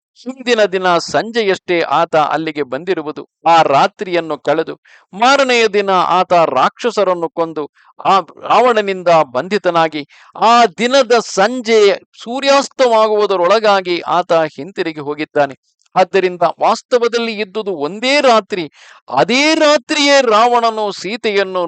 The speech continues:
ನೋಡಲು ಬರಬೇಕೆಂದರೆ ಇದು ವಿಧಿಯಾಟವೇ ಅಲ್ಲವೇ? ಎಲ್ಲ ರೀತಿಯಿಂದಲೂ ರಾಮಕಾರ್ಯಕ್ಕೆ ಅನುಕೂಲವಾಗುವಂತೆಯೇ ನಡೆಯುತ್ತಿದೆ.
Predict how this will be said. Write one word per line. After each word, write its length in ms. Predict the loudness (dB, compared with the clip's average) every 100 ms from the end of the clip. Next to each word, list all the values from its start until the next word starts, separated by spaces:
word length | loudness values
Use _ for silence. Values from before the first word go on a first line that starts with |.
| -4
ನೋಡಲು 380 | -4 -4 -4 -2
ಬರಬೇಕೆಂದರೆ 840 | 0 0 -2 -6 -6 -4 -4 -6 -12 _ _
ಇದು 260 | -12 -10 -10
ವಿಧಿಯಾಟವೇ 800 | -12 -10 -2 0 2 0 -2 -4
ಅಲ್ಲವೇ? 440 | -4 -4 -4 -6 -10 _ _ _ _ _ 0
ಎಲ್ಲ 400 | 2 4 4 2
ರೀತಿಯಿಂದಲೂ 840 | 0 -2 -4 -4 -2 -2 0 -2
ರಾಮಕಾರ್ಯಕ್ಕೆ 1160 | 2 2 2 0 2 2 2 -2 -4 -2 -2 -2
ಅನುಕೂಲವಾಗುವಂತೆಯೇ 1300 | -8 -8 -6 -2 0 2 0 0 -4 -4 -4 -2 -2
ನಡೆಯುತ್ತಿದೆ. 640 | -4 -6 -6 -6 -8 -8